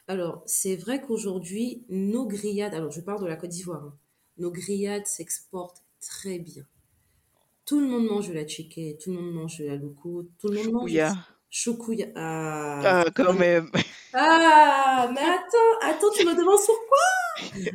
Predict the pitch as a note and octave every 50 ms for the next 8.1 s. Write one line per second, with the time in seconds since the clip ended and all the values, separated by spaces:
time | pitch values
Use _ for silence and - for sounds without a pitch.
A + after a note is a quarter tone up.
0 | G3 - - C4+ C#4 C#4 C#4 C4 B3 A3+ A3+ A3+ - - - - - _ - B3
1 | C#4 D#4 D#4 - - G4 G4+ G4+ G#4 F4+ E4 D#4 C#4 C4+ C4 A#3+ A3+ D#4 D#4+ D#4
2 | C4+ C#4 C#4 B3+ A#3+ A#3 - - G3 E3+ E3+ - - _ _ - F#3+ F3 - -
3 | G3+ A#3 B3+ B3 - D4 C#4+ C4 D4 C#4 A#3 G#3 D3+ D3+ A#3+ A#3+ - _ - A3
4 | - - F4+ D4+ A#3 - - G#3 - - - G#3 G3+ - - - - - - -
5 | - D4 C#4+ B3+ D4 - D#4 E4 E4 F4+ E4+ F4+ F#4 D#4 C4+ C#4 - - C#4 C#4
6 | - - C4 A#3+ G3+ D#3+ D#3 - - - - G3+ A#3 A#3 - E4 D#4+ E4+ F4+ F#4
7 | F4+ D#4+ C4 C4 B3+ - B3 A#3+ - - D4 D4 C#4 A3+ A3 A3+ A#3 A#3+ - -
8 | -